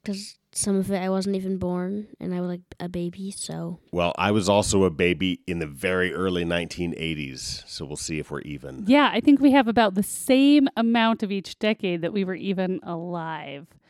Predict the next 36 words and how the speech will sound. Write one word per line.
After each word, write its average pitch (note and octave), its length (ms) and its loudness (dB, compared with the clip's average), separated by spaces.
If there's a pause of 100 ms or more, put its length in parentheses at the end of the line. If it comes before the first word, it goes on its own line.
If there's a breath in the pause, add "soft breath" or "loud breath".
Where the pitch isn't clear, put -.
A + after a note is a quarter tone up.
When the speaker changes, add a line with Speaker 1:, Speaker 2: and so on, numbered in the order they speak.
(440 soft breath)
Speaker 3:
'Cause, G3+ 140 2
Lena, A#3 220 4
you G#3+ 100 4
were A3 80 4
born G3+ 220 4
in G#3+ 80 4
twenty F#3+ 240 0
twelve, F3 640 2 (260)
and G3 80 -2
I G#3 80 2
was G#3 160 2
born F#3 340 -2 (100)
in F#3+ 140 -4
eighty-two. F3 800 -2 (400)
So F#3+ 420 0
Speaker 1:
But A3+ 80 8
I A3 60 10
was A3 80 10
born G#3 200 10
in G#3 60 8
eighty-three. G#3+ 760 2
Speaker 3:
Right. F3+ 340 -2 (160)
So F#3 260 -2
Marshall F#3+ 340 -4
<laughs> - 40 -18
has F#3+ 180 2
one F#3 500 -4 (100)
year F3+ 200 -4
less. F3 520 -12 (180)
But A3+ 160 0
still, F3 380 -4
we G3 100 -2
were G3 140 -2
all F#3 140 0
babies, F#3+ 680 0
so E3+ 960 -4